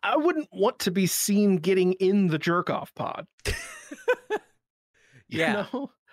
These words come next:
Speaker 1: Like, i-, it's, it's, like, kind of on the same level of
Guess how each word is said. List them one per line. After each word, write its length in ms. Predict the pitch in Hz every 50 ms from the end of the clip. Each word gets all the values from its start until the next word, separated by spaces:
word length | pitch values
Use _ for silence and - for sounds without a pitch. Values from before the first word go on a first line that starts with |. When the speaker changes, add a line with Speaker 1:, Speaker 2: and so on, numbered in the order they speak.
| - - - _ _
Speaker 1:
Like, 200 | - 202 226 220 - -
i-, 120 | 254 262 254
it's, 300 | 254 233 214 - - - _
it's, 320 | - 247 240 202 - - - _
like, 380 | 269 240 254 247 240 247 - - - - - - -
kind 300 | - - 269 302 330 339
of 80 | 269
on 260 | 285 226 226 254 269 254
the 80 | 240
same 320 | - - 247 233 220 220 202
level 460 | 175 170 180 175 196 208 214 214 - - - - - _ _
of 400 | - 185 190 190 190 180 156 165